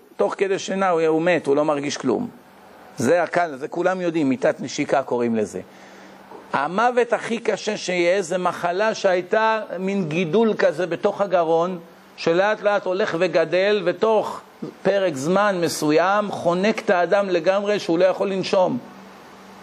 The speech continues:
והוא נ-, הוא מת מבפנים. המחלה הזאת, זה נקרא אסקרה, היא חונקת אותו מבפנים.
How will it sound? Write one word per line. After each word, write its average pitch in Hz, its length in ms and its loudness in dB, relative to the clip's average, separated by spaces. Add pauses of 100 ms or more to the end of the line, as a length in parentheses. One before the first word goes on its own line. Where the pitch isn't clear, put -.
(280)
והוא 156 300 2
נ-, 160 120 4
הוא 160 240 2
מת 180 240 2 (100)
מבפנים. 170 580 2
המחלה 135 420 0
הזאת, 185 280 -2
זה 151 120 -2
נקרא 165 320 2
אסקרה, 170 340 0
היא 185 120 0
חונקת 180 500 -2
אותו 170 200 0
מבפנים. 131 560 -2